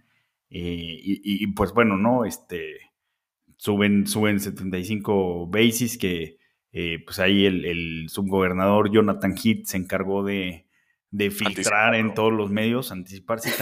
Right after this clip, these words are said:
Speaker 1: Porque <laughs> es que justamente, eh, que creo, creo que hizo un buen trabajo, este,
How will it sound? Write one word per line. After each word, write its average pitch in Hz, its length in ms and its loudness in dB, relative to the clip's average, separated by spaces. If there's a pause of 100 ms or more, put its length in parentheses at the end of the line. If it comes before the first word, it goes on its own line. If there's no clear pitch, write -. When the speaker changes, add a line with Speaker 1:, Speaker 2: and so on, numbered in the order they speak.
(460)
Speaker 1:
Porque 147 540 4
<laughs> - 40 -16
es 151 160 2
que 165 120 2
justamente, 185 720 2
eh, 127 100 -4
que - 220 -2
creo, - 400 -2
creo 208 180 2
que 240 80 2
hizo 190 220 4
un 208 100 6
buen 185 220 4
trabajo, 156 680 2
este, 104 880 -6